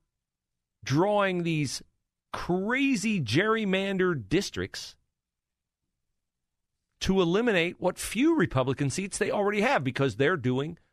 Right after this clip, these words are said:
the bidding of the Democratic National Committee, which knows that there's virtually no chance they'll hold on to the House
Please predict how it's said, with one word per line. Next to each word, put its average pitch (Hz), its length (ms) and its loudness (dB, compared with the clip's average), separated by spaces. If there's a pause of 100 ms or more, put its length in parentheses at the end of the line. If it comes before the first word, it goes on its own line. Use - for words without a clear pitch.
(120)
the 123 120 -2
bidding 123 440 -2
of 98 80 -4
the 107 80 -2
Democratic 101 540 -4
National 117 380 -4
Committee, - 380 -14 (680)
which 117 200 -4
knows 117 540 0 (520)
that - 140 -4
there's 113 160 0
virtually 117 380 -2
no 127 220 0
chance 101 340 -6
they'll 104 160 0
hold 117 220 0
on 104 160 0
to 90 80 -10
the 82 100 -4
House 143 340 0